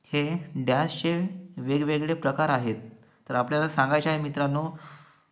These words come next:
important question आहे, आपण note करून ठेवू शकता. मित्रांनो, मी जे तुम्हाला question सांगत आहे, हे हाय लेवलचे question आहेत मित्रांनो. बेसिकपासून ते ॲडव्हान्स लेवलची माहिती मी तुम्हाला, मी आमच्या व्हिडिओमध्येच देणार आहे.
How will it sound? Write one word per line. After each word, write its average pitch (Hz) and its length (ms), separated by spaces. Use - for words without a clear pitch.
important 147 520
question 147 320
आहे, 143 160
आपण 143 280
note 139 200
करून 143 280
ठेवू 139 180
शकता. 147 600
मित्रांनो, 143 500
मी 135 100
जे 151 240
तुम्हाला 147 260
question 151 380
सांगत 147 320
आहे, 143 340
हे 147 160
हाय 143 320
लेवलचे 151 320
question 147 320
आहेत 139 160
मित्रांनो. 113 520
बेसिकपासून 151 680
ते 156 60
ॲडव्हान्स 147 380
लेवलची 147 320
माहिती 143 360
मी 143 260
तुम्हाला, 143 420
मी 151 380
आमच्या 143 320
व्हिडिओमध्येच 143 600
देणार 135 260
आहे. 135 480